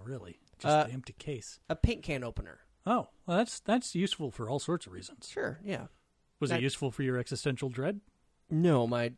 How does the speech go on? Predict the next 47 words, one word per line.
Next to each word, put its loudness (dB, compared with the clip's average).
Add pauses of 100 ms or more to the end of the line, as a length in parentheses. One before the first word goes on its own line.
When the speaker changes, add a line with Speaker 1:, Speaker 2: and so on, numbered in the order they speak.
(140)
Speaker 2:
my -2
dread -2
isn't, -8 (480)
my 4
j-, -4 (100)
joy 10
is 0
not 2
locked 4
away 0
in -6
a -10
paint 0
can -6
for -6
me -6
to -8 (260)
Speaker 1:
Oh. -2
Speaker 2:
open -4
it. -2
Although, 2 (140)
hang 0
on, 6 (360)
Ari, 8 (840)
if, -8
if 2
any 8
of 2
your 6
cans 6
contain, 4 (420)
uh, 2
joy 6
that 2
cancels 0
out 8
existential 0
dread, 2 (260)
Speaker 1:
Ooh. 2 (200)
Speaker 2:
I -2
have -2
the -8
tool -2
for -6
Speaker 1:
They 4
Speaker 2:
that. 2
Speaker 1:
might, 0